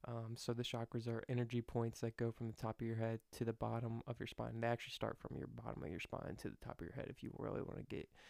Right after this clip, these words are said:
dynamic with it. But, um, there's different ways to look at it. From,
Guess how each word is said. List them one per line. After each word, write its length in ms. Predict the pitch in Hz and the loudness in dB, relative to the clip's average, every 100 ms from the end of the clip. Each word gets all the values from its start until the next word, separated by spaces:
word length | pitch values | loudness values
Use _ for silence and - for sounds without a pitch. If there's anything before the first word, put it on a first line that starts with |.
| - | -6
dynamic 420 | - 107 - - - | -2 -2 -4 -8 -8
with 160 | - | -8
it. 140 | - - - | -8 -8 -2
But, 180 | - - - - - - _ _ _ _ _ _ - - - | -2 -2 -16 -20 -20 -20 _ _ _ _ _ _ -14 -14 -2
um, 360 | 120 117 117 117 | 2 4 4 4
there's 260 | 113 117 117 | 4 2 4
different 260 | 120 117 117 | 4 4 0
ways 140 | 117 | 2
to 80 | 120 | 4
look 240 | 117 - | 4 4
at 180 | 117 117 | 2 2
it. 100 | 123 - - | 0 -2 -4
From, 560 | 123 117 120 117 117 | 0 2 0 0 -2